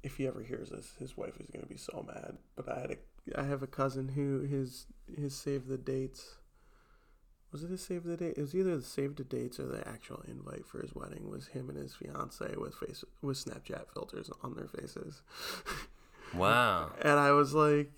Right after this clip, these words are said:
Speaker 1: like, everybody in our
Speaker 2: Now,
Speaker 1: family
Speaker 2: are you talking about, like, oh, you're talking about filters. When I think of filters, I think of, like, an Instagram filter. Is this different?
Speaker 1: Oh, yes. Here, I'll show you the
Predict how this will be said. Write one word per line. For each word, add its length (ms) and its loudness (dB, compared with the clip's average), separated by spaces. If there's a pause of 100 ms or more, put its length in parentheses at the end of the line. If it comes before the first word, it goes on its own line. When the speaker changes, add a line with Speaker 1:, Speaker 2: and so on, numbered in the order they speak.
(140)
Speaker 1:
like, 380 6
everybody 420 8
in 60 8
our 80 8
Speaker 2:
Now, 340 12
Speaker 1:
family 80 4
Speaker 2:
are 140 8
you 180 4
talking 320 10
about, 480 12
like, 340 4
oh, 120 2
you're 200 2
talking 280 8
about 240 8
filters. 960 6
When 100 4
I 80 8
think 220 4
of 80 0
filters, 400 6
I 80 6
think 160 4
of, 80 8
like, 140 6
an 80 2
Instagram 680 4
filter. 340 -2
Is 160 -2
this 180 8
different? 640 4
Speaker 1:
Oh, 400 12
yes. 640 12
Here, 220 4
I'll 80 6
show 180 0
you 140 0
the 200 -2